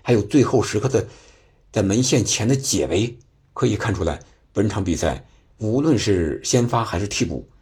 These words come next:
西汉姆联是众志成城。而布莱顿这边呢，显然是被针对了。他们这些球员，我觉得如果再加上欧战，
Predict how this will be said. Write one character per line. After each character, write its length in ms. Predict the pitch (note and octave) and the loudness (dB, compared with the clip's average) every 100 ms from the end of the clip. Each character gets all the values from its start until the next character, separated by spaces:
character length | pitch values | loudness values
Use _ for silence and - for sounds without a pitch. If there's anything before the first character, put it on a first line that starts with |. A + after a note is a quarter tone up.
| _ | _
西 160 | - - | -10 -4
汉 120 | G#2+ | -2
姆 80 | D#2 | 0
联 140 | C#2+ | -2
是 140 | - D#2 - | -6 -10 0
众 180 | F3+ G2 | 0 0
志 100 | D#2 | -6
成 200 | - - | -6 -6
城。 160 | - - _ _ _ _ _ _ _ | -8 -14 _ _ _ _ _ _ _
而 240 | - G#2 A2+ | 0 0 0
布 80 | - | 0
莱 100 | C3+ | 2
顿 200 | A2+ E3 | 4 2
这 100 | A2 | 2
边 140 | E2+ D#2 | 0 0
呢， 160 | C2 - _ | -6 -12 _
显 360 | - - D#2+ C#2 | -14 -4 -2 -2
然 200 | B1+ F#2 | -4 -6
是 220 | - E2 | -6 -10
被 240 | C2+ D2 C2 | -4 -4 -2
针 220 | F2+ F2+ | -4 -2
对 160 | F#2 | -4
了。 180 | - - - _ _ _ _ _ - | -4 -12 -16 _ _ _ _ _ -8
他 80 | F2+ | -6
们 100 | E2 | -6
这 60 | |
些 140 | E2 D2+ | -6 -6
球 200 | - D2 | -4 -6
员， 240 | C2 C2 - - - _ _ _ _ _ _ _ _ _ | -6 -10 -18 -20 -20 _ _ _ _ _ _ _ _ _
我 220 | E2+ D#2+ | -2 -2
觉 180 | D2 D2 | 0 -2
得 240 | C2+ - _ _ _ _ _ | -4 -6 _ _ _ _ _
如 220 | - G2 | -4 -4
果 460 | G2+ D#2+ C2 G#1+ - _ _ | -2 0 0 -2 -8 _ _
再 160 | - D#2 | -2 -2
加 160 | - | -2
上 140 | F2 - | -4 -2
欧 140 | - | -2
战， 260 | G2+ A2 | -2 -4